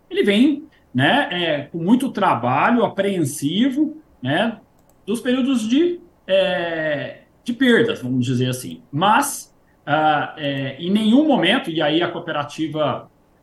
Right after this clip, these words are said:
é, é, é, faz e passou a ter um papel preponderante, que é dar condições a nossos cafeicultores de manter o nível tecnológico. Isso foi um trabalho que o ano passado, mesmo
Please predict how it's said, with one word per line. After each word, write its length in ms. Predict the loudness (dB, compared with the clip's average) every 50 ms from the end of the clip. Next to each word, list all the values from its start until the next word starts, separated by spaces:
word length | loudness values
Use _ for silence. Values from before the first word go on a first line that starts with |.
| _ -8
é, 1080 | -6 -4 -4 -2 -4 -4 -6 -8 -8 -6 -6 -4 -6 -6 -8 -12 -14 -14 -14 -16 -20 _ -20
é, 60 | -20
é, 40 | -20
faz 540 | -16 -8 -4 0 0 2 2 0 0 -2
e 80 | -4 -6
passou 420 | -4 -6 -6 -6 -6 -6 -4 -4
a 60 | -4 -4
ter 180 | -4 -6 -6
um 120 | -6 -8 -8
papel 680 | -8 -8 -8 -6 -4 -2 -2 -2 -2 -4 -6 -10 -16 -20 _ _ _ _
preponderante, 1160 | -2 2 2 2 0 0 -2 0 0 0 -2 -2 -4 -2 -2 -2 -2 -4 -6 -10 -14 -16 _ _ _ _ _ _ _
que 200 | -8 -6 -2 2
é 180 | 2 2 2
dar 360 | 2 2 0 2 0 0 -2 -4
condições 600 | -4 -4 -4 -4 -6 -8 -8 -6 -6 -4 -4 -4
a 120 | -4 -4
nossos 500 | -4 -4 -4 -4 -4 -6 -8 -10 -10 -10
cafeicultores 720 | -10 -10 -10 -8 -8 -10 -10 -8 -8 -6 -4 -4 -6 -6
de 80 | -6 -4
manter 400 | -4 -2 -2 -2 -2 -2 -2 -2
o 140 | -2 -2 -2
nível 340 | -2 -4 -4 -4 -4 -6 -4
tecnológico. 880 | -4 -6 -6 -4 -4 -2 -2 0 0 -2 -2 -4 -10 -14 -18 -18 -18 _ _ _ _ _ -10
Isso 240 | -8 -8 -6 -6 -6
foi 120 | -4 -4
um 120 | -2 -2 -2
trabalho 640 | -2 0 0 0 0 2 2 2 2 2 2 0 0
que 220 | -4 -4 0 0
o 180 | 0 0 0 0
ano 260 | 2 2 2 0 0
passado, 600 | -4 -6 -6 -6 -4 -4 -2 -2 -2 -4 -6 -10 -8
mesmo 720 | -6 -2 2 4 4 4 4 2 2 2 0 0 -2